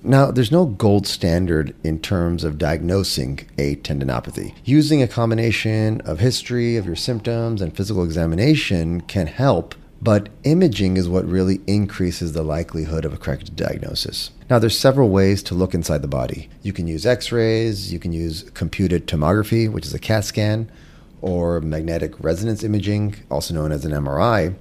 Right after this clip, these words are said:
But another option, which is relatively newer, is high-resolution ultrasound, and it can offer some significant advantages to diagnose musculoskeletal problems over the other imaging modalities.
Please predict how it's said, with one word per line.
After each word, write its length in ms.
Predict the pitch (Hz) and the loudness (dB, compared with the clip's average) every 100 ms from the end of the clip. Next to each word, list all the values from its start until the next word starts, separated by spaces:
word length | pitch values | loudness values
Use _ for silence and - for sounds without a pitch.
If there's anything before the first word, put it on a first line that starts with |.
| - | -2
But 100 | 127 | 2
another 380 | 113 113 160 180 | 4 4 6 6
option, 400 | 87 76 - 101 | 6 4 0 0
which 160 | 98 95 | 2 0
is 120 | 80 | 2
relatively 500 | 92 135 139 98 87 | 4 4 2 0 0
newer, 520 | 80 76 76 85 117 - - | 0 0 0 0 -2 -8 -6
is 220 | 110 95 | -2 -2
high-resolution 1120 | - - 98 107 110 85 82 87 90 87 85 82 | -4 -2 0 2 0 0 0 0 0 -2 -4 -4
ultrasound, 600 | - 87 92 71 60 - - - - - - - | -4 -4 -4 -4 -6 -8 -14 -20 -20 -20 -14 -2
and 320 | 120 127 127 | 2 2 0
it 80 | 123 | 0
can 120 | 131 | 2
offer 240 | 151 175 | 2 2
some 240 | 151 147 123 | 0 0 0
significant 500 | 101 98 117 131 98 | 0 0 0 0 2
advantages 800 | 87 110 113 82 80 92 - - - - | 2 2 0 0 0 -2 -8 -12 -18 -8
to 160 | - | -4
diagnose 640 | 85 95 90 87 123 123 - | 0 0 2 0 -2 -4 -8
musculoskeletal 840 | - 82 87 - 82 - 80 80 73 | -4 -4 -2 -4 -6 -4 -4 -4 -2
problems 580 | 92 101 76 87 - - | 0 0 0 -4 -8 -6
over 380 | 87 87 80 87 | -2 0 0 -2
the 240 | 76 85 - | -2 -4 -4
other 340 | 71 71 78 | -4 -2 -2
imaging 440 | - 76 76 80 80 | -2 -4 -2 -2 -2
modalities. 720 | 71 71 101 139 - - | -4 -2 -4 -4 -8 -10